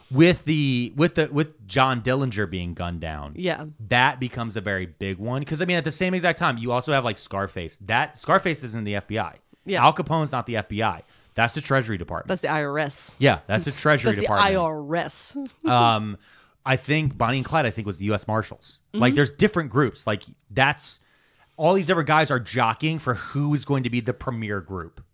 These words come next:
Speaker 2: Yeah, so they can take a picture.
Speaker 1: So they can take a picture. Um, so Hoover gets really, really upset.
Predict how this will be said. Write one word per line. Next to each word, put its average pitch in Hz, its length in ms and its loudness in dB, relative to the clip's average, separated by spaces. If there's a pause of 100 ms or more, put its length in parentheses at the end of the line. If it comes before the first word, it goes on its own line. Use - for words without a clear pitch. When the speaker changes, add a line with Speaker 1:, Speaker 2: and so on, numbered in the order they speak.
(120)
Speaker 2:
Yeah, 180 240 -6
so - 160 -8
they 180 60 -4
can 180 100 -8
take 175 180 -8
a 151 60 -10
picture. 160 440 -12 (100)
Speaker 1:
So 113 120 -8
they 107 100 -2
can 92 100 -6
take 95 160 -4
a 98 40 -2
picture. 98 500 -4 (640)
Um, 123 420 0 (140)
so 170 280 2
Hoover 196 920 2
gets 139 320 -2
really, 120 520 -2
really 110 560 -2 (100)
upset. - 880 -4